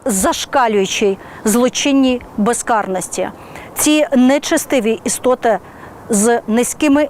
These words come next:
інстинктами отруюють і закатовують наші серця. А тому ми розкладемо злочини, скоєні ними проти церкви,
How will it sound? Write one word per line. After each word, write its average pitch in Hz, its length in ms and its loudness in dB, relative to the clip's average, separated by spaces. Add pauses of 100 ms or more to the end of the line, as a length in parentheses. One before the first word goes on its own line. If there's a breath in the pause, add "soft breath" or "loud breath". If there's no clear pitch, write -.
(140)
інстинктами 208 760 -2 (260)
отруюють 240 840 0
і 269 80 2
закатовують 226 800 0
наші 208 280 -2
серця. 208 480 -2 (640 loud breath)
А 262 100 2
тому 320 300 2
ми 320 140 4
розкладемо 294 580 0
злочини, 247 640 0
скоєні 262 460 0
ними 254 300 2
проти 240 340 -2
церкви, 214 500 -2